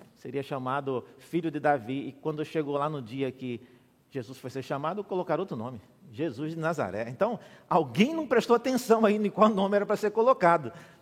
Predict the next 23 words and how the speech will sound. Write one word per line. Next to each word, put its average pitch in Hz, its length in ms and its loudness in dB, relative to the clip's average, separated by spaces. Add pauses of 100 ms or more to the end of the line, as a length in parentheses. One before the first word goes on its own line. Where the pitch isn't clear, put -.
(380)
Parece 165 340 4
até 196 360 4
aquelas 165 320 2
coisas 180 400 4
de 127 260 -4
antigamente, 165 720 0
né? 202 220 0 (480)
O 143 180 -6
pai 165 480 0 (300)
esperava 160 480 4
nascer 151 360 0
cinco 233 320 -4
filhos 202 280 -6
para 202 140 0
ir - 20 -2
no 202 80 -2
cartório 190 440 2
na 170 100 0
cidade 165 340 2
e - 20 2
registrar 190 380 2
o 208 40 2
nome. 135 320 -6